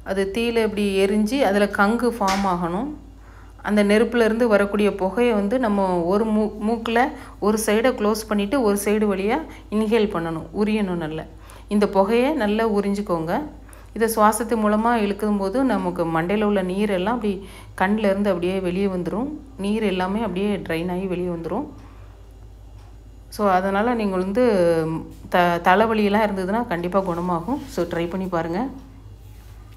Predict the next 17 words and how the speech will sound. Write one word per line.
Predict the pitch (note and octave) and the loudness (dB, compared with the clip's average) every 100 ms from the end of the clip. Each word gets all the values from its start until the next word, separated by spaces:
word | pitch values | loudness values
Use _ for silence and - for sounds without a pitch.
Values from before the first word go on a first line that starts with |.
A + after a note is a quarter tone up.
| - - - | -20 -20 0
அடுத்த | G3 G#3+ C4 | 4 4 4
டிப்பு | B3+ G#3+ G3+ | 2 0 2
பார்த்தீங்கன்னா | F#3 G3+ A#3+ | 2 2 2
ரொம்பவே | F#3+ F#3 G3+ A#3 | 2 2 2 2
சுலபமானது. | A3 G3 G3 F#3+ F3 E3 A#3+ D#4+ - - - - | 2 0 2 0 0 0 -2 -2 -8 -10 -12 -8
ஒரு | G3 G3 | -4 0
காட்டன் | G3 G3+ G#3 B3 A#3+ | 4 4 4 0 0
துணியில | G#3 G#3 G3+ G#3+ E4 - | 2 2 2 2 2 -2
நல்ல | F#3 F#3 G#3 | -2 0 2
ஒரு | G3 G3+ | 4 2
ஸ்பூன் | G3+ - A3 G#3+ | -2 -4 -2 0
அளவு | F#3+ F3+ A3 D#4 - - - - - - - - - - - - - - F#3+ | 0 0 0 -2 -6 -18 -20 -20 -20 -20 -20 -20 -18 -18 -18 -20 -20 -6 4
ஓமம் | G#3+ B3 A#3+ G#3 | 4 6 4 2
எடுத்திருக்கிறேன். | F#3 F3+ F3 F3 G#3+ D4+ - | 0 -4 -4 -2 -2 -2 -4
இந்த | G#3 G3 | -2 0
ஓமத்தை | A3 A3 G#3+ B3 | 0 0 0 0
நல்ல | A3+ G3+ | 2 0